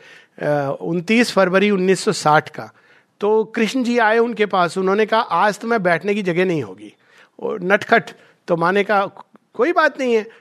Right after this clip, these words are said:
गोल्डन कृष्णा बाल रूप में। तो जब नीचे आई तो देखा कृष्ण जी बैठे हुए थे, किसी को कुछ नहीं पता चल रहा है। और वो कह रहे हैं, "देख लिया, मैंने तुम्हारी सीट ऑक्यूपाई कर ली है।"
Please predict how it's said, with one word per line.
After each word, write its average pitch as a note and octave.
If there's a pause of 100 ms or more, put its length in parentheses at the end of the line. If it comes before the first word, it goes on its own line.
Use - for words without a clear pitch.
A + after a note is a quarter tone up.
(140)
गोल्डन A#3
कृष्णा G3
बाल E3+
रूप E3
में। A#2 (460)
तो G3+
जब G#3
नीचे G3+
आई A3
तो G#3+
देखा F3+
कृष्ण G#3+
जी A#3
बैठे G#3+
हुए G#3
थे, F#3
किसी B3+
को F4
कुछ C#4+
नहीं D4+
पता A#3+
चल F#3
रहा D#3
है। B2 (380)
और G3
वो G#3+
कह G#3
रहे A3
हैं, G#3
"देख F#3
लिया, C4+
मैंने A#3
तुम्हारी A3
सीट A3+
ऑक्यूपाई F3
कर G3
ली A3+
है।" G#3